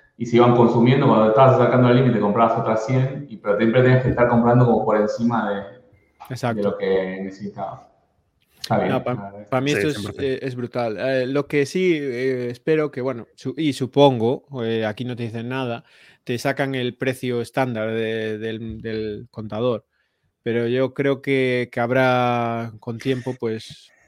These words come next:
Speaker 3: Sí, algún descuentillo ahí, ¿no? Porque
Speaker 2: Cosas
Speaker 3: diez
Speaker 2: así.
Speaker 3: pavos son, son, son, son diez pavos.
Speaker 2: Bueno,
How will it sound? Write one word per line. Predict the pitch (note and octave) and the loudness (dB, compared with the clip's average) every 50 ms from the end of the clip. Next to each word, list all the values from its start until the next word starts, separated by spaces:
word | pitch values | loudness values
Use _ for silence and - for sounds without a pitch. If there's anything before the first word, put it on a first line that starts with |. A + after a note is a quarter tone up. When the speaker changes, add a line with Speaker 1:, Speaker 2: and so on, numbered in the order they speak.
| _ _ _ _ _ _ _ | _ _ _ _ _ _ _
Speaker 3:
Sí, | - - C3+ C3 A#2+ G#2+ | 0 6 8 8 8 8
algún | G2 G#2+ A2 B2+ B2 | 6 4 2 2 0
descuentillo | A#2+ G#2 - - A2 G#2 A#2 A2+ A2 G2+ F#2+ | 0 -2 -4 -6 -4 0 0 0 2 2 0
ahí, | G2 G2 G2 | 0 -2 -4
¿no? | G2+ C#3+ - _ _ _ | -4 -8 -10 _ _ _
Porque | - - - - F#2+ | -12 -8 -4 -2 -2
Speaker 2:
Cosas | G2 G2 G2 | -2 0 -2
Speaker 3:
diez | G2+ G2+ | -2 -4
Speaker 2:
así. | - - | 0 2
Speaker 3:
pavos | G#2 G#2 G#2 G#2+ G#2 | 2 4 4 2 2
son, | A#2+ A2+ G2+ | 0 -4 -4
son, | - - - - G2+ G2+ G2 F#2 | -8 -12 -14 -12 -10 -10 -10 -8
son, | - A2 G2+ G2 G2 F#2+ F#2+ F#2+ | -6 -6 -6 -6 -6 -10 -12 -12
son | - - G2+ | -10 -10 -10
diez | F#2 F2+ | -8 -4
pavos. | - A2+ G2+ F2+ - _ _ _ _ _ _ _ _ _ _ - - _ _ _ - | -4 -4 -4 -6 -10 _ _ _ _ _ _ _ _ _ _ -20 -20 _ _ _ -18
Speaker 2:
Bueno, | - F#3 G#3 G3+ D#3+ C#3 C#3+ - | -4 -2 -2 -2 -2 -4 -6 -8